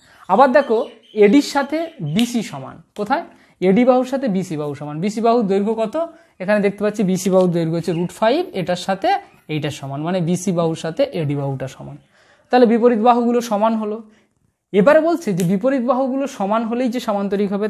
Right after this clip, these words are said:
তা নয়, আয়তক্ষেত্রেরও বিপরীত বাহুগুলো সমান, বর্গক্ষেত্রেরও বিপরীত বাহুগুলো সমান। তো আয়তক্ষেত্রের বর্গক্ষেত্রের সাথে ডিফারেন্সটা সামান্তরিকের কী হতে পারে? আয়তক্ষেত্র বর্গক্ষেত্রের সাথে সামান্তরিকের ডিফারেন্সটা এটাই হচ্ছে, আয়তক্ষেত্র এবং বর্গক্ষেত্রের ক্ষেত্রে যে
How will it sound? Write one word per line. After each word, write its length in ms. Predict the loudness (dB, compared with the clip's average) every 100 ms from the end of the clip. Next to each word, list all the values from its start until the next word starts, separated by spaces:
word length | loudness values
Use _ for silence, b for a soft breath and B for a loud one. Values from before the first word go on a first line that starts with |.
| -4
তা 80 | -6 -6
নয়, 160 | -10 -16 _ -2
আয়তক্ষেত্রেরও 640 | 0 2 0 -2 0 2 2
বিপরীত 280 | 0 -2 0 -2
বাহুগুলো 320 | -2 -4 -6
সমান, 300 | -6 -8 -8 -10 b b b b b 4
বর্গক্ষেত্রেরও 580 | 6 6 2 0 2 2
বিপরীত 300 | 0 -4 -6 -4
বাহুগুলো 300 | -4 -4 -6 -10
সমান। 220 | -14 -16 -18 _
তো 80 | 2 4
আয়তক্ষেত্রের 500 | 2 0 -2 0 2
বর্গক্ষেত্রের 480 | 2 2 -2 -2 -6
সাথে 140 | -2 -2 -2
ডিফারেন্সটা 480 | -2 -2 -4 -2 -4 -4 -6
সামান্তরিকের 540 | -4 0 0 0 -2 0
কী 100 | 0 0
হতে 160 | -2 -10
পারে? 140 | -12 -14 B B B
আয়তক্ষেত্র 500 | 0 2 4 0 0 2 4
বর্গক্ষেত্রের 400 | 2 0 -4 -6
সাথে 140 | -4
সামান্তরিকের 440 | -6 -6 -8 -6 -6
ডিফারেন্সটা 400 | -6 -6 -8 -4 -2
এটাই 200 | 0 0 0
হচ্ছে, 200 | -2 -4 -4 -2
আয়তক্ষেত্র 400 | -2 0 -2 0
এবং 100 | -2 0
বর্গক্ষেত্রের 520 | 0 0 -2 -4 -6 -2
ক্ষেত্রে 260 | -4 -2
যে 100 | -4